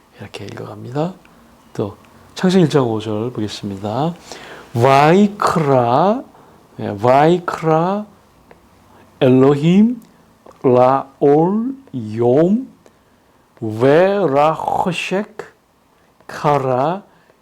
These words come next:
라엘라, 그다음에 와예히 에레브,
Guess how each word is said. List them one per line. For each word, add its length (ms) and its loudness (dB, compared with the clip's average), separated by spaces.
라엘라, 920 0
그다음에 580 -14
와예히 1000 2
에레브, 640 -2